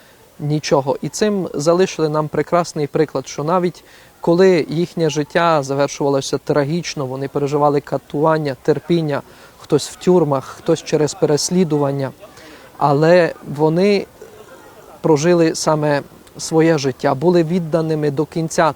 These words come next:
тому талантові, який Бог їм дав у їхньому житті.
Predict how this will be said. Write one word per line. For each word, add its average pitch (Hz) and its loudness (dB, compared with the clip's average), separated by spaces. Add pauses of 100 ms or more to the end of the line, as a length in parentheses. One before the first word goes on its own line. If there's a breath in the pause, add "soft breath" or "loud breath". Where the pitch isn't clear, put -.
(100)
тому 196 0
талантові, 165 0 (560 loud breath)
який 180 0
Бог 156 0
їм 147 -4 (140)
дав 151 2
у 165 -4
їхньому 143 -4
житті. 131 -8